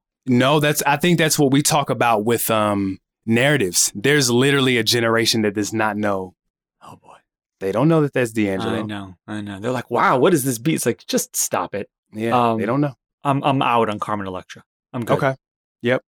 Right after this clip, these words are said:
Speaker 2: Dead Homies, no, not a fan.
Speaker 1: Okay.
Speaker 2: I don't know. Incredibly stupid chorus. Uh, the beat is super sleepy. There's a lot of struggle bars. Like, I, yeah, I can't even.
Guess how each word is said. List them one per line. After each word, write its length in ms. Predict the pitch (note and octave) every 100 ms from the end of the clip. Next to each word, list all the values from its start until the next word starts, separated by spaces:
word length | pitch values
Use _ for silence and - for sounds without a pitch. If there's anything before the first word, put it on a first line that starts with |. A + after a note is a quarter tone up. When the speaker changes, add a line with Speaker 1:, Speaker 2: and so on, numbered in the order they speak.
| _ -
Speaker 2:
Dead 120 | D3
Homies, 680 | C#3 C#3+ D3 D3 - - - _ _ _
no, 300 | A#2+ G#2+ F#2+ - _ _
not 140 | B2
a 40 | A2
fan. 280 | - F#2 - _ _
Speaker 1:
Okay. 260 | B2 C3 B2+ - _ _
Speaker 2:
I 80 | D3
don't 80 | C#3+
know. 180 | A#2+ A2+ _ _ _ _ _ -
Incredibly 440 | C#3 F3+ D3+ C3
stupid 320 | A#2 C3+ A#2
chorus. 540 | - A2 G#2 G2+ - - _ _ -
Uh, 240 | A#2 A2
the 100 | G#2
beat 200 | G#2+ B2+
is 100 | A#2
super 240 | - B2+ A2
sleepy. 380 | - A2 G2+ G#2+
There's 140 | G#2+
a 40 | A#2
lot 120 | A2
of 60 |
struggle 260 | - A2 G2
bars. 580 | G2 F#2+ F#2+ F2+ - - _ _
Like, 300 | A#2+ A2 G2 - _ _ _ _ _ _ - _ _ -
I, 140 | C3+ - _ _ _
yeah, 180 | C3+ G2+
I 240 | A2+ B2 -
can't 200 | - B2
even. 200 | G#2+ F#2+